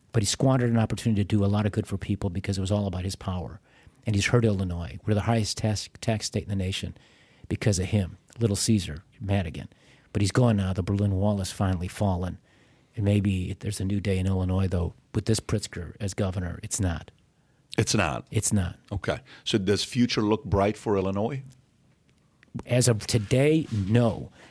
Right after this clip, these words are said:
Speaker 1: Is there hope in this coming election? Yes.
Speaker 2: Pre-, prediction for presidency in twenty twenty-four. Who becomes the president?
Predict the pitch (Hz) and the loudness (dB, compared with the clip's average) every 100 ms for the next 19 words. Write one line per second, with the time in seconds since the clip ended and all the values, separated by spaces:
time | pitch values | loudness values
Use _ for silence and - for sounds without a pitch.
0 | - 107 104 - 135 131 117 110 - 117 | -6 -4 -2 2 2 2 0 -2 -2 -2
1 | 113 110 113 127 - 131 117 - 131 110 | 0 0 0 0 0 -2 -4 -2 0 0
2 | - - - _ _ _ _ _ _ - | -4 -14 -18 _ _ _ _ _ _ 0
3 | 120 - - 127 107 143 - 135 - 104 | 0 0 2 4 6 4 4 4 4 2
4 | - 127 107 107 104 - 98 - 98 90 | 6 6 6 4 2 2 0 2 2 2
5 | - 90 82 - 67 58 - 127 107 95 | 0 -2 -2 -4 -4 -6 -6 -2 0 0
6 | 98 78 78 78 67 73 - | -2 -2 -4 -4 -4 -8 -14